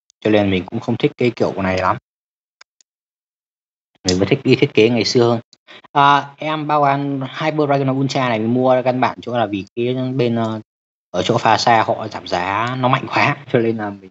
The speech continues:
cũng, ờ, trong lúc đợi em này về nó quá lâu, cho nên thôi mình cũng hăng máu, mình cũng mua một em này về, mình nghịch, nghịch đợi, đợi em này về nhà này, đấy. Nhưng mà, ừm, cuối cùng đợi em này cực kỳ lâu luôn,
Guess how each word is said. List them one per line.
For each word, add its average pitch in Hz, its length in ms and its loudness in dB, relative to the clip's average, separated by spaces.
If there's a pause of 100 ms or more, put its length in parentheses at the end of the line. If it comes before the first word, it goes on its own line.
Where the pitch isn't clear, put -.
cũng, 117 220 -4
ờ, 123 140 -2 (840)
trong 165 180 2
lúc 190 100 4
đợi 165 140 4
em 143 120 -2
này 120 160 0
về 110 160 0
nó 113 80 -2
quá 131 220 -2
lâu, 175 200 2 (360)
cho 135 60 -4
nên 113 220 -2
thôi 131 220 0
mình 110 240 -4
cũng 147 440 -6 (160)
hăng 139 260 2
máu, 127 220 2
mình 113 400 -6
cũng 143 180 -8
mua 143 200 4
một 117 240 -8
em 117 160 -6
này 104 140 -6
về, 92 360 -8
mình 101 220 -8
nghịch, 113 260 2 (840)
nghịch 107 280 0
đợi, 117 440 2
đợi 113 140 2
em 117 120 -2
này 104 120 0
về 95 120 -2
nhà 92 200 -4
này, 90 180 -8
đấy. 113 480 0 (2500)
Nhưng 139 140 4
mà, 127 240 4
ừm, 127 460 -4
cuối 123 120 -12
cùng 117 200 -4
đợi 113 120 -2
em 110 100 -8
này 98 200 -8
cực 139 200 2
kỳ 135 120 2
lâu 123 280 2
luôn, 113 140 0